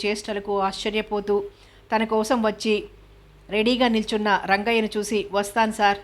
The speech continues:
నమస్తే" అంది. "మ్మ్," అంటూ నిర్లక్ష్యంగా ఎడమ చేతితో ఆమెను వెళ్ళమని సైగ చేయడం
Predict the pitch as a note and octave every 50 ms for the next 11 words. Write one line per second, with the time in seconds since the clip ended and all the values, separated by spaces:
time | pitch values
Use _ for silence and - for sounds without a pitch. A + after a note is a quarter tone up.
0 | - G3 G3 G3 G#3 G#3+ A3 - - A3 G#3 F#3+ - - F#3+ G3 G3+ G3+ G3+ G3+
1 | - - - - - G#3+ A3+ A#3 A#3 A#3 A3+ G#3 F#3+ F3+ - - - - - F#3
2 | G3+ G3+ G#3+ A3+ G#3+ G#3 G3+ G#3+ A3+ A3 - - G#3+ G#3 G#3+ G#3 G#3 - - E3+
3 | F#3 G3 G#3+ A3+ A3 A3 A#3 G#3+ G3+ G#3 G3 G#3+ G#3 G#3 - - - - - -
4 | - - - - - - - G3+ G#3+ A3 A3+ A3 G3 G3+ G3+ G3+ A3+ A3+ A3+ A3
5 | G#3+ A3 F#3 G3 G3+ A3 G#3 A3 G#3 G3+ G3+ G3 G3 F#3+